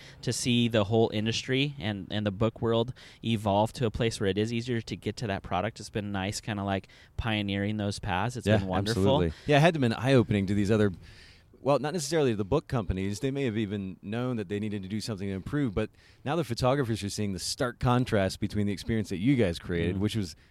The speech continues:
Speaker 2: beautifully simple, and I think that was even one of the taglines that you used at one
Speaker 1: Yeah.
Speaker 2: point, uh, in stark contrast to what they were seeing elsewhere. So that's, that's really powerful that you had the opportunity to kinda lead the way in that.
Speaker 1: Yeah, it was great, and it was, like, it was a unoccupied hill, as, as Kevin would say.
Speaker 2: Yes.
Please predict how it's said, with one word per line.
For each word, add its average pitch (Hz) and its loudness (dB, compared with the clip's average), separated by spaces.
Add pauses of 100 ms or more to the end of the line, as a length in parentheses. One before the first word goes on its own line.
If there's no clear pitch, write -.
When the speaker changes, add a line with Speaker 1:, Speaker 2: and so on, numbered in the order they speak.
(240)
Speaker 2:
beautifully 117 0
simple, 117 0
and 110 0
I 113 -2
think 113 -2
that 113 2
was 110 0
even 107 0
one 104 0
of 90 -4
the 87 -2
taglines 107 0
that 87 -6
you 85 -2
used 90 -2
at 95 -2
one 90 -4
Speaker 1:
Yeah. 92 -2
Speaker 2:
point, 92 -2 (480)
uh, 104 -4
in 107 -4 (120)
stark - -2
contrast 104 0
to 87 -2
what 92 -4
they 95 0
were 90 0
seeing 92 -2
elsewhere. 78 -4
So 95 -2
that's, 135 -2
that's - -10 (320)
really 139 0
powerful 107 0
that 87 -6
you 92 -4
had 95 -4
the 90 -2
opportunity 87 -6
to 78 -12
kinda 87 -6
lead 87 -4
the 82 -6
way 110 -2
in 80 -6
that. 71 -6
Speaker 1:
Yeah, 104 0
it 123 0
was 120 2
great, 120 2
and 117 -6
it 113 -2
was, 110 -2
like, 107 -4
it 107 -4
was 104 -4
a 95 -2
unoccupied 131 0
hill, 110 2
as, 90 -4
as - -10
Kevin 92 -6
would 90 -6
say. - -4
Speaker 2:
Yes. 98 -2